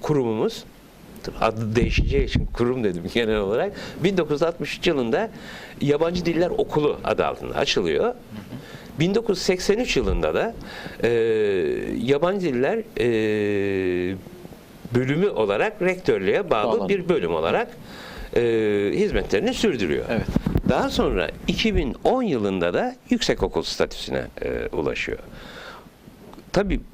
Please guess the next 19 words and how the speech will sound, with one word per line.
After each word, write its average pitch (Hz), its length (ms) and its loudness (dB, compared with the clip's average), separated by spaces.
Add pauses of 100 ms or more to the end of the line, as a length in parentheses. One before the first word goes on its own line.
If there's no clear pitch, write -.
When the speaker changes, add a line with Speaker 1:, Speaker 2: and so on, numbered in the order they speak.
Speaker 1:
baştan, 175 400 0 (480)
e, - 60 0 (840)
elli 156 220 2
altmış 143 280 -2
öğrenciyle 107 500 2
başlanıp 123 400 0
sonra 131 320 2
bu 123 100 0
işte 101 320 0
ben 123 160 2
geldiğimde 92 500 2
mesela 65 420 -4 (160)
yirmi 80 200 -4
sene 71 160 0
önce 65 260 -6
dokuz 98 280 2
yüz 71 120 -4
öğrenci 64 380 -4
vardı. 62 340 -2